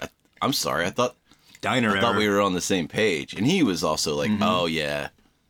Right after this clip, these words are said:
Speaker 1: Nah, don't worry about it, man." Like, it was a, we both had one of those moments. So I still tossed him a buck for the trouble.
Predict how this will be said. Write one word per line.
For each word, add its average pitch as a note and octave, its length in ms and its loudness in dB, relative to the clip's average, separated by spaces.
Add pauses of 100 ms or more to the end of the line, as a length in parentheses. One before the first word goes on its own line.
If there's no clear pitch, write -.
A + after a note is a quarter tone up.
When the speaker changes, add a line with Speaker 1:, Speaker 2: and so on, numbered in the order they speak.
Speaker 1:
Nah, E2+ 300 0
don't F#2+ 160 2
worry D#2+ 140 0
about C2+ 220 -6
it, B1 40 -10
man." C2+ 140 -12
Like, G2 200 0
it G#2+ 60 0
was G#2 180 0
a, G2+ 100 0 (280)
we A2 100 2
both G#3 220 2
had A#2 140 0
one F#2+ 140 0
of F2+ 60 0
those D2+ 200 -4
moments. D2 380 -2 (300)
So - 120 -2
I G3+ 40 2
still G3+ 240 0
tossed F#2 320 -2
him E2+ 100 0
a - 60 0
buck D#2 320 -4
for D2 140 -6
the C2+ 100 -12
trouble. D2+ 500 -4